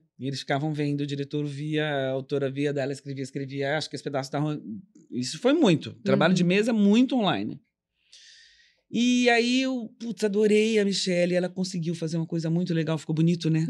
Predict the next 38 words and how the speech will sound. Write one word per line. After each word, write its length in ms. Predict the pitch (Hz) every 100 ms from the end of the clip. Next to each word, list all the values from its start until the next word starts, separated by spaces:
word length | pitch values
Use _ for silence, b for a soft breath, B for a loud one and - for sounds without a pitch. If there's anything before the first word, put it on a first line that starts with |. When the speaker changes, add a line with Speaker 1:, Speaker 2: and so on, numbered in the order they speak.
| 269
Speaker 2:
É 40 |
linda 340 | 277 247 285 185
a 60 |
peça, 380 | 165 156 139 -
é 20 |
linda. 100 | 165 160
Speaker 1:
Michele, 480 | 226 160 151 156 156
Speaker 2:
Eu 40 | 277
Speaker 1:
que 60 |
Speaker 2:
fiquei 180 | 170 339
pensando 400 | 370 311 339 311
se 100 | 302
você 320 | 302 311 285 196
chegou, 920 | - - 247 202 226 233 226 202 185 185
essa 240 | 202 208
pergunta 360 | 220 214 247 240
é 20 |
muito 220 | 247 254
burra, 320 | 180 180 165
né? 160 | 170 180
O 100 | 170
ator, 300 | 165 208 214
ele 100 | 202
não 60 | 202
precisa 280 | 196 214 185
ter 300 | 190 185 180 b b -
vivido 640 | 180 180 175 208 185 180
algo 380 | 170 180 185 175
assim, 400 | 165 - 196 208
ou 80 | 165
convivido 560 | 180 175 180 170 185
tão 180 | 175 180
de 120 | 175
perto 340 | 170 180 175 175
com 100 | 170
alguém 380 | 170 170 180 185
pra 260 | 175 175
trazer. 540 | 170 185 180 160 165